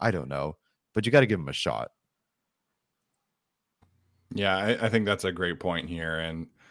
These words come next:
Speaker 2: you know, the, the personnel, the roster management has, has been kind of a, a weak point on offense. And just their, their general philosophy at wide receiver, I understand that they have certain, you know, special teams, uh, you know,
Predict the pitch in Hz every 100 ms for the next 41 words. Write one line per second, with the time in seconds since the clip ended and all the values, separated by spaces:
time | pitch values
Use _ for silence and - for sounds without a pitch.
0 | - _ _ 90 85 95 98 95 113 117
1 | 104 95 95 95 90 82 87 - 85 80
2 | 82 80 82 80 78 73 - 80 78 76
3 | - 80 78 85 78 78 76 - 80 80
4 | 82 - 82 78 78 78 - 76 73 85
5 | 76 - _ - - - 104 113 107 95
6 | 90 90 92 104 101 92 87 85 87 85
7 | 95 85 82 85 82 - 85 90 87 85
8 | 85 - 78 80 76 78 76 - - 85
9 | 80 80 82 80 - 80 - - 82 80
10 | 80 - - - - _ _ 90 87 82
11 | 82 78 78 57 - - 92 78 78